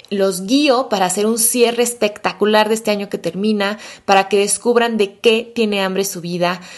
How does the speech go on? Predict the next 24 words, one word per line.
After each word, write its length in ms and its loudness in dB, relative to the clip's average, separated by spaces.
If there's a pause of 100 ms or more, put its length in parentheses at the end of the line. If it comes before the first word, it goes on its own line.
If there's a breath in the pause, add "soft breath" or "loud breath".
(240 loud breath)
para 460 4
que 400 2
entiendan 760 0
desde 220 0
su 140 -6
ser 180 2
auténtico 960 -2
cuáles 580 2
son 300 -4
sus 160 -6
metas 400 -2
significativas 880 -4
para 120 -6
el 60 -6
próximo 460 -6
año, 380 0 (260 loud breath)
para 240 4
que 100 0
diseñen 840 2
el 240 0
mapa, 580 0
es 160 -6
decir, 500 -2
el 240 -2